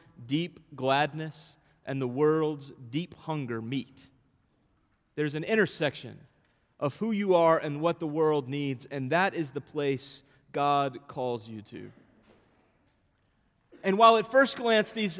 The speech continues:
scripture passages don't seem all that helpful to those of us who have not been hit in the face with our calling, if you zoom out a little bit, the context helps.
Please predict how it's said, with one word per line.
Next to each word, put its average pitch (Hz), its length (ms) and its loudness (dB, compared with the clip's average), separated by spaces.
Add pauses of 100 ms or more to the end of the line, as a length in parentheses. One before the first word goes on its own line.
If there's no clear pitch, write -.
scripture - 460 -2
passages 175 520 2
don't 220 300 2
seem 214 340 0
all 196 200 6
that 180 160 4
helpful 190 380 2
to 175 120 -2
those 185 220 2
of 180 120 -2
us 185 200 2 (240)
who 185 100 8
have 180 120 8
not 185 260 4
been 175 160 2
hit 185 320 6
in 190 120 2
the 180 80 4
face 208 440 2
with 180 160 2
our 165 180 6
calling, 170 540 2 (320)
if 185 160 0
you 214 120 2
zoom 262 360 0
out 285 340 4
a 160 40 -2
little 147 200 2
bit, 113 380 -6 (1120)
the 180 100 -2
context 185 1300 -4 (720)
helps. - 640 -4